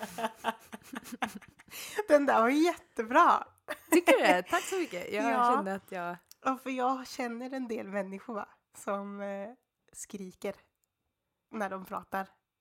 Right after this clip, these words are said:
Speaker 1: Och de vet inte om att de skriker.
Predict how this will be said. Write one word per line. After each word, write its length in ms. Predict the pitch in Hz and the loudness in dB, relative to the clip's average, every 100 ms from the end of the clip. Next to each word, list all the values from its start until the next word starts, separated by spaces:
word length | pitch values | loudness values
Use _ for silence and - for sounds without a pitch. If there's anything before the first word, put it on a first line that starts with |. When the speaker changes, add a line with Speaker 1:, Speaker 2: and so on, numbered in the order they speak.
| _ _ _ | _ _ _
Speaker 1:
Och 140 | 233 214 | -6 -2
de 240 | 220 214 | -2 -4
vet 260 | 208 208 208 | -10 -10 -10
inte 220 | 196 175 | -6 -4
om 220 | 185 190 | -2 -4
att 120 | 185 | -4
de 140 | 185 180 | -6 -8
skriker. 480 | - 175 175 190 | -10 -12 -12 -10